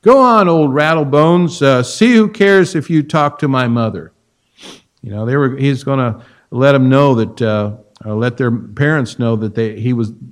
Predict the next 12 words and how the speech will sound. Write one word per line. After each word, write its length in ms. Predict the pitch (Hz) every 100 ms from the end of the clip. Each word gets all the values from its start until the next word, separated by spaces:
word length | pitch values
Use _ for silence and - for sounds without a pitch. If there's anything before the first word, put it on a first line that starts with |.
| _ -
they 180 | 123
were 200 | 131 113
bothering 640 | 104 87 107 131 147 120 110
him 180 | 110 101
and 100 | 95
calling 360 | 135 131 131
him 160 | 131 127
names. 560 | 135 143 107 - - _ _ _ _ _ _ _ _ -
Well, 120 | 127
the 60 | 139
man 340 | 160 190 170
said, 520 | - 175 160 123 -